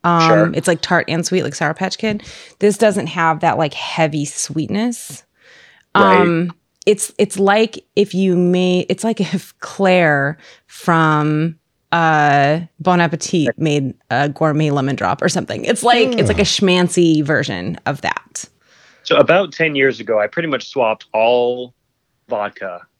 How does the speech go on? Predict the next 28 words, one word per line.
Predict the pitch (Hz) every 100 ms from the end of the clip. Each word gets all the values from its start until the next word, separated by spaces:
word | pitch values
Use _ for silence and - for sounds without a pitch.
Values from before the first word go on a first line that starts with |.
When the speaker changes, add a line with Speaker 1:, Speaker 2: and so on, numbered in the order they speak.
| _
Speaker 2:
for | - 120
gin. | 98 110 92 90
So | -
my | 117 113
martinis | 117 - 123 123 107
are | 117
all | 107
gin | 107 110
now | 107
because | 110 127 120
it, | 131
it | 139 127
just | 143 139 -
gives | 147 131
a, | 127
a | 113
deeper | 104 127 135
complexity. | 131 120 139 131 104 113
I |
know | 127 127
a |
lot | 120 123
of | 131
people | 135 123
don't | 117 120
like | 120 117
that | 123
taste | - 117 110 - -